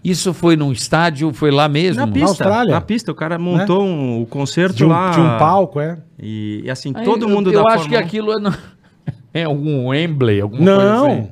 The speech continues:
Speaker 2: Não, não, foi, foi dentro da
Speaker 3: Foi na
Speaker 2: pista.
Speaker 3: pista,
Speaker 1: Aquele
Speaker 3: né?
Speaker 1: show da, da, da,
Speaker 3: É.
Speaker 1: da Tina
Speaker 2: Da Tina
Speaker 1: Turner?
Speaker 2: Turner, foi na pista. Devia ter, não devia ter mais do que vinte mil pessoas ali, porque tinha público,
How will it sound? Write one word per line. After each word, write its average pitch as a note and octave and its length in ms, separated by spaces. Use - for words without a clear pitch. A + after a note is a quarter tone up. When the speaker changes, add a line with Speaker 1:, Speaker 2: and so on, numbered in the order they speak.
Speaker 2:
Não, G3 180
não, A3+ 160
foi, G3 340
foi D#3 200
dentro G#3 280
da B3 80
Speaker 3:
Foi - 180
na C3+ 40
Speaker 2:
pista. E3+ 100
Speaker 3:
pista, F#3+ 180
Speaker 1:
Aquele F3+ 160
Speaker 3:
né? A#3+ 40
Speaker 1:
show G3+ 160
da, D3+ 220
da, B2 240
da, A#2 160
Speaker 3:
É. A#3 160
Speaker 1:
da C#4+ 60
Tina B2+ 160
Speaker 2:
Da A#2 60
Tina D3+ 180
Speaker 1:
Turner? E3+ 200
Speaker 2:
Turner, G3 200
foi D#3 160
na F3+ 100
pista. G3 320
Devia A#2 340
ter, D3+ 500
não A2 340
devia G#2+ 320
ter C#3 200
mais B2+ 240
do - 80
que A#2 100
vinte G#2+ 300
mil G#2 100
pessoas G2+ 420
ali, G2 160
porque - 200
tinha C3+ 240
público, F3 680